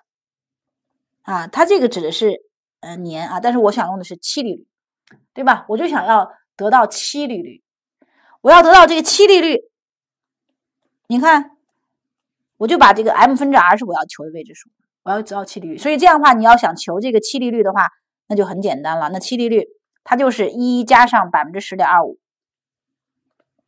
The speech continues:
然后开根号减一。那我们这样算出来的期利率是多少呢？是百分之五啊。通过计算我们算的结果，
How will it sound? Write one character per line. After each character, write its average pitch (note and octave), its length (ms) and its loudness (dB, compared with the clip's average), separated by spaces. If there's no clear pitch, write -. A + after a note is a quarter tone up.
然 F3 140 -4
后 F3+ 60 2
开 A3+ 160 0
根 B3+ 180 -2
号 B3+ 320 0
减 D#3 380 -10
一。 G#3+ 260 -6
那 D#4 120 4
我 D4 60 8
们 C#4 100 2
这 F4+ 80 2
样 C#4+ 220 6
算 D#4 180 0
出 C#4+ 80 2
来 C4+ 80 4
的 A#3+ 80 -2
期 D#4 140 -8
利 C#4+ 100 -6
率 B3+ 100 -6
是 G#3+ 80 -14
多 G3 140 -8
少 G#3 140 -8
呢？ G3+ 100 -16
是 B3 140 -12
百 G3 160 -4
分 D#3+ 100 -14
之 C4 80 -6
五 - 320 -10
啊。 - 140 -14
通 C#4+ 180 0
过 D4 80 6
计 C4 120 0
算 B3+ 120 6
我 F3+ 60 2
们 F#3 60 -6
算 B3 120 4
的 G#3 80 2
结 G3+ 140 -2
果， G#3 160 -4